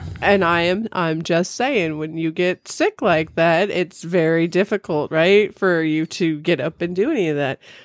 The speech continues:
I don't know that, that you would last nine months of being pregnant, 'cause it's kinda like that for nine months.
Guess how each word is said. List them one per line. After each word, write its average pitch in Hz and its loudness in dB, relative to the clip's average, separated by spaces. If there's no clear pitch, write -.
I 156 -4
don't 185 4
know 175 4
that, 208 2
that 160 -6
you 180 -2
would 196 0
last 320 0
nine 175 2
months 165 -2
of 175 -2
being 165 0
pregnant, 220 -2
'cause 151 -4
it's 156 -6
kinda 175 -2
like 170 -2
that 214 2
for 269 0
nine 208 2
months. 240 -2